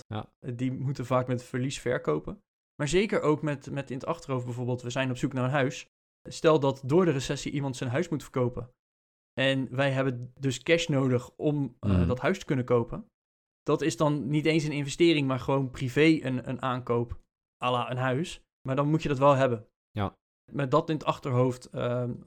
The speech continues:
Speaker 2: moet die buffer wel weer wat groter.
Speaker 1: Ja, misschien ook zodat je minder hoeft te lenen op het moment dat je straks een hypotheekrente van zes procent om je kiezen krijgt.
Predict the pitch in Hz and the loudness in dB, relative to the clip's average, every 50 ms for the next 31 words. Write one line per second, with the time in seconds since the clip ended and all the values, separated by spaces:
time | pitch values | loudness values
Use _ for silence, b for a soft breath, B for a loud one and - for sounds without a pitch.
0 | - - 151 131 127 127 139 143 131 - 139 117 120 143 135 - 135 127 120 127 | -18 -12 -8 -4 -2 -2 -2 -2 -2 -4 -4 -2 -2 -2 -2 -2 -2 0 2 2
1 | 127 120 123 123 123 120 123 - - 127 120 117 117 120 - _ _ _ _ _ | 2 2 2 0 0 -2 -2 -2 0 0 0 0 -2 -6 -12 _ _ _ _ _
2 | - 127 127 143 143 135 - - 143 131 - 135 127 120 - 127 117 120 117 117 | -4 0 2 4 4 4 4 4 4 4 6 4 4 6 6 6 8 8 8 8
3 | 117 113 - - 107 101 110 113 110 104 92 95 92 101 92 101 98 95 98 95 | 8 6 4 2 4 4 6 6 6 4 4 2 0 0 0 2 2 2 2 0
4 | - - 95 - 104 92 - 101 95 92 - - 113 107 92 85 82 - - 85 | 0 -2 -2 0 0 0 0 0 -2 0 2 2 2 2 2 0 -2 -2 -2 -2
5 | 80 80 87 82 - - - - - 85 78 76 76 76 73 - - 78 76 - | 0 0 0 0 2 0 0 0 0 -2 -4 -4 -8 -8 -10 -10 -12 -12 -12 -12
6 | - - - - - | -14 -14 -16 -16 -18